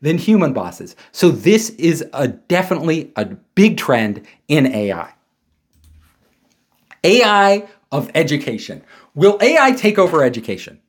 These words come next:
Yes. The answer is yes. A I has a remarkable ability that humans don't.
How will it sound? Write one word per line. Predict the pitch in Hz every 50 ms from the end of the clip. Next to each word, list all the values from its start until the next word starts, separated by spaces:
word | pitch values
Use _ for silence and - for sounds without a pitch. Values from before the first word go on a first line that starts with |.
| _ _ _ _ _ _ _
Yes. | - 101 92 101 165 151 - - - - - _ -
The | 139 127
answer | 160 185 180 180 190 180
is | 156 123 110 98 104 113 131
yes. | 139 - - - - - - _ - - - _ _ _ _ -
A | 196 240 247 233
I | - 165 160 156 160 165 165 - - _ _ -
has | - - 147 - - -
a | 131 117
remarkable | 120 123 117 127 147 185 208 208 196 180 185 180 175 180 -
ability | - - 135 127 127 131 123 123 120
that | 117 117 113
humans | - - 113 110 107 104 - -
don't. | - 95 - -